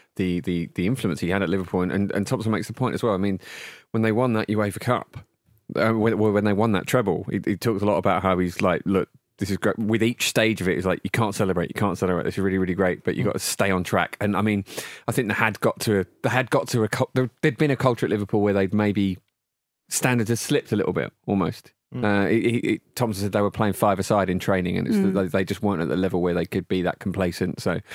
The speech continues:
Speaker 1: he
Speaker 3: A
Speaker 1: sort
Speaker 3: lot
Speaker 1: of
Speaker 3: of people were
Speaker 1: changed all
Speaker 3: comparing
Speaker 1: that
Speaker 3: him to
Speaker 1: and
Speaker 3: Wenger in the
Speaker 1: Yeah,
Speaker 3: way that
Speaker 1: yeah,
Speaker 3: he
Speaker 1: yeah.
Speaker 3: came in and changed the, um, the diet and the, the culture and the dressing room. Sorry, it was Fabio Capello,
Speaker 2: Yeah,
Speaker 3: not Rafa
Speaker 2: yeah,
Speaker 3: Benitez.
Speaker 2: yeah,
Speaker 3: My
Speaker 2: yeah,
Speaker 3: bad.
Speaker 2: yeah. Um, <clears throat> weirdly, I know what you meant.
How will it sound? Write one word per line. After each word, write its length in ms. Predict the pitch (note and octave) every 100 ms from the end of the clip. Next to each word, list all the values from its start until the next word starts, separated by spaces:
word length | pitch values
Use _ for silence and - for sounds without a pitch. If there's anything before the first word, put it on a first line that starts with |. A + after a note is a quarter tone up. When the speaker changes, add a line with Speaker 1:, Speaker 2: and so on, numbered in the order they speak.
| - -
Speaker 1:
he 80 | -
Speaker 3:
A 20 |
Speaker 1:
sort 60 | A#3
Speaker 3:
lot 60 | A3+
Speaker 1:
of 40 |
Speaker 3:
of 60 | -
people 200 | G#3 A3+
were 60 |
Speaker 1:
changed 140 | E3 F#3+
all 40 |
Speaker 3:
comparing 320 | E3+ E3+ E3
Speaker 1:
that 60 | E3+
Speaker 3:
him 100 | D#3
to 100 | D#3+
Speaker 1:
and 80 | E3
Speaker 3:
Wenger 240 | F3 E3
in 240 | E3 D#3+ E3
the 60 | -
Speaker 1:
Yeah, 60 | -
Speaker 3:
way 100 | G2
that 60 |
Speaker 1:
yeah, 60 | G2
Speaker 3:
he 80 | F#2+
Speaker 1:
yeah. 140 | F#2
Speaker 3:
came 160 | D3+ C#3+
in 80 | C#3+
and 100 | C#3+
changed 320 | F3+ D3+ -
the, 240 | D3+ D3+
um, 260 | C#3+ C#3+ D3 - - -
the 80 | -
diet 580 | C#3+ D#3 D3+ D3 D3 -
and 180 | - C#3
the, 200 | D3 -
the 80 | D#3
culture 400 | - C#3+ - -
and 100 | C#3+
the 60 | D3
dressing 240 | D3+ E3+
room. 80 | D3+
Sorry, 200 | E3+ D#3+
it 20 |
was 100 | D3+
Fabio 260 | F#3+ D#3+ C#3+
Capello, 320 | - D#3 C3
Speaker 2:
Yeah, 200 | C#3 C#3+
Speaker 3:
not 160 | -
Rafa 160 | D#3 C#3+
Speaker 2:
yeah, 100 | C3+
Speaker 3:
Benitez. 220 | C3+ D3+
Speaker 2:
yeah, 140 | C3+ C3+
Speaker 3:
My 80 | A2+
Speaker 2:
yeah, 60 |
Speaker 3:
bad. 240 | A2 A2 G#2+ - - - -
Speaker 2:
yeah. 140 | D3+
Um, 720 | D3+ D3+ D#3 - - F3 D3 D3+
<clears throat> 40 |
weirdly, 240 | G3+ C#4+ A3
I 40 |
know 120 | E3
what 100 | F#3
you 80 | E3+
meant. 320 | G3 C#3+ -